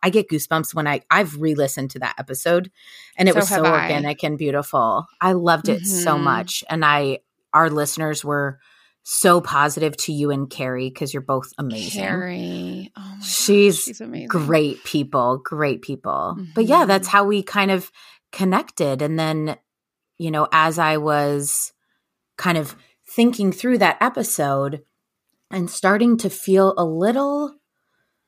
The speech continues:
Speaker 1: uh, unsettled at work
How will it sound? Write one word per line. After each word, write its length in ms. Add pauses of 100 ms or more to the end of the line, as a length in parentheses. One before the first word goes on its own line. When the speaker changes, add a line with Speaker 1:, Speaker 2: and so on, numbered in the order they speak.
(680)
Speaker 1:
uh, 360 (220)
unsettled 920 (480)
at 240
work 540